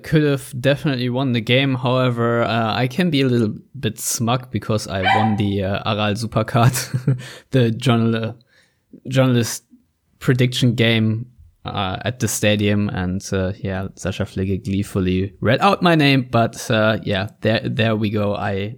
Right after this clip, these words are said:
I saw it all before. However, I have to admit, I made that prediction before I saw the lineup, and, uh, I guess that's a talking point, uh, because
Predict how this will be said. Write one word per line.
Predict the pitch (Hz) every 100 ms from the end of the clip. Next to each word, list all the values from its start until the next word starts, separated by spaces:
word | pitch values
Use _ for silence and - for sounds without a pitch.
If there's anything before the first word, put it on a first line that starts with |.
| -
I | 101 104 -
saw | - - - - 107
it | -
all | 104 104
before. | 110 - 117 123 - - -
However, | 156 185 175
I | 127 139
have | 202
to | -
admit, | 220 196 196
I | 131
made | 131 139 160
that | 151 143 -
prediction | - 143 - 156 - 147 123 127 -
before | 110 110 - - 139 147 147 139 131 - _ -
I | 113
saw | - 107
the | 101
lineup, | 98 98 113 - -
and, | 113 107 107 113 -
uh, | 107 107 101 104 - - - - - _
I | -
guess | 113 117 -
that's | - - -
a | 123 113 110 - -
talking | - 123 127 143
point, | 127 143 131 131 - - -
uh, | 127 117 117
because | 117 113 - 120 110 - -